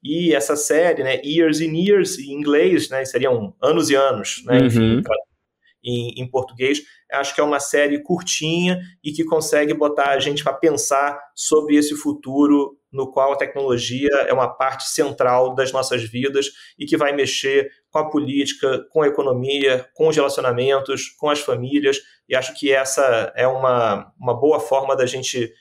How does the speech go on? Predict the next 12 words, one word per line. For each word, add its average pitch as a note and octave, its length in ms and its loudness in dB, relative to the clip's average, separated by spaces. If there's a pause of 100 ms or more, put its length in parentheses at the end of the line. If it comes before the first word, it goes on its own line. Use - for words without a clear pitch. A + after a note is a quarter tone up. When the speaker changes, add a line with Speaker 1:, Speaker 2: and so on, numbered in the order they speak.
(200)
Speaker 1:
refletir C3+ 840 -2 (240)
juntos C3 500 -4
sobre B2+ 340 0
esse, B2 380 0 (240)
sobre C3 260 0
esse B2+ 140 0
nosso B2+ 280 -2
futuro B2 360 -6
cada B2+ 200 2
vez B2 180 0
mais B2+ 240 0
digital. A#2+ 500 -4